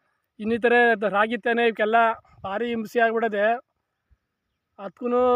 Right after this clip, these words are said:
ತಡೆಗಟ್ಟಿಗೇನೆ ಮೆಡಿಸನ್ ಎಲ್ಲ ಕಂಡಿಡ್ದವ್ರು, ಆದ್ರೂ ಅದು ಹಂಗೆ ಕೊಡೋರು, ಅದ್ಕೂ ಕಾಸು ಕೊಡಬೇಕು. ಹೆಂಗಪ್ಪ ಅಂದರೆ ರೈತನ ಕತೆ ಸ್ನೇಹಿತರೆ,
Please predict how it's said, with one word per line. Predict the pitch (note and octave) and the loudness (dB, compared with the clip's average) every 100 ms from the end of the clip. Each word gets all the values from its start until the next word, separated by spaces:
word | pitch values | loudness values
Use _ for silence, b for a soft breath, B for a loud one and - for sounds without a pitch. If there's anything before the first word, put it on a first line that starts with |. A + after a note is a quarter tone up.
| A#3 | 2
ತಡೆಗಟ್ಟಿಗೇನೆ | A3+ A3 A#3 A#3+ A#3+ B3 G#3+ | 0 0 0 0 0 0 -2
ಮೆಡಿಸನ್ | A3+ A3 A#3+ | -2 -2 0
ಎಲ್ಲ | A#3+ A#3 | 0 0
ಕಂಡಿಡ್ದವ್ರು, | A3+ A#3 A#3+ A3 | -2 2 2 4
ಆದ್ರೂ | A3 A#3 A#3+ | 2 0 0
ಅದು | A#3 A#3 | 2 2
ಹಂಗೆ | G#3+ A3 A3 | 0 -2 0
ಕೊಡೋರು, | A#3 A3+ | 2 0
ಅದ್ಕೂ | F#3 B3 A#3+ A3+ | -2 -4 -4 -2
ಕಾಸು | A3 - | -2 -2
ಕೊಡಬೇಕು. | A#3 A3+ A3 F#3+ G#3 C4 - _ _ _ _ _ _ _ _ | -4 -2 -4 -4 -6 -8 -12 _ _ _ _ _ _ _ _
ಹೆಂಗಪ್ಪ | F#3+ F#3 A3 B3 B3+ B3+ | -12 -6 0 2 4 2
ಅಂದರೆ | B3 B3 A#3+ A#3+ | 4 4 4 2
ರೈತನ | A#3+ B3+ A#3+ | -2 -4 -4
ಕತೆ | A#3 A#3+ B3 A#3 | 0 2 2 0
ಸ್ನೇಹಿತರೆ, | B3+ A#3+ A3+ G3+ | -2 -4 -2 2